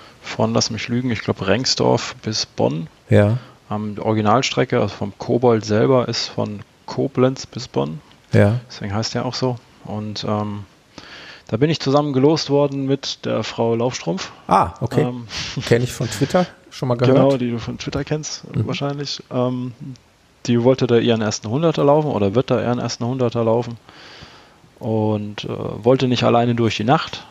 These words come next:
Speaker 2: Ja.
Speaker 1: Und dann haben wir uns da zusammen als Paar gemeldet und dann steigt die Auslosungsquote, also die Chance, dass du ausgelost wirst,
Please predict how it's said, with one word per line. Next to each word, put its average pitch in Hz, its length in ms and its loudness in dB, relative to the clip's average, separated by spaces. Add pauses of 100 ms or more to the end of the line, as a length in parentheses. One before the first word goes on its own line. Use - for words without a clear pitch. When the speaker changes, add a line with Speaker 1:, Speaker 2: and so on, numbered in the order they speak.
Speaker 2:
Ja. 131 340 6 (320)
Speaker 1:
Und 123 340 -6
dann 117 120 4
haben 117 120 4
wir 110 60 0
uns 123 180 -4
da 113 140 -4
zusammen 110 360 -2
als 98 180 -4
Paar 127 240 2
gemeldet 120 520 2 (380)
und 104 120 -4
dann 101 200 -2
steigt - 520 0
die 101 240 0
Auslosungsquote, 117 1040 0
also 101 180 2
die 101 80 -4
Chance, 110 340 -4
dass - 140 -2
du - 60 -2
ausgelost 113 600 -2
wirst, 113 220 2